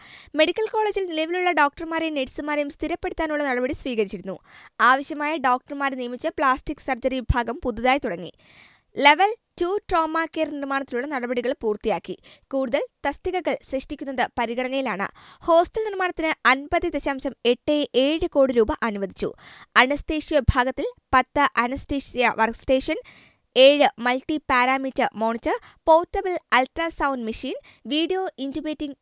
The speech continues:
ബ്രോങ്കോസ്കോപ്പ്, ഏഴ് ഇലക്ട്രിക്കൽ ഓപ്പറേഷൻ ടേബിൾ, കാർഡിയോളജി വിഭാഗത്തിൽ പോർട്ടബിൾ എക്കോകാർഡിയോഗ്രഫി,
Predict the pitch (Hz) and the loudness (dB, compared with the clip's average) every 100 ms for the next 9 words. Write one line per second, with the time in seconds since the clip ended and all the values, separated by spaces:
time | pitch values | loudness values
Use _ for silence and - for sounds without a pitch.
0 | 196 240 262 285 311 294 - - 294 - | -2 0 0 -2 -6 -8 -8 -4 -4 -6
1 | _ _ _ 247 302 349 381 - 262 277 | _ _ _ 2 2 2 -2 -2 -4 -4
2 | 311 302 - 220 240 - 277 - 269 247 | -4 -2 0 2 2 2 -4 -4 -2 -2
3 | 233 453 - 269 254 269 277 285 302 285 | 0 -2 2 0 2 -2 -2 -8 -6 -6
4 | 320 339 262 - 262 277 - 240 - 294 | -8 -6 -4 -4 -4 -4 -4 -4 -4 -4
5 | 262 240 262 262 240 - | -2 0 -2 -4 -6 -4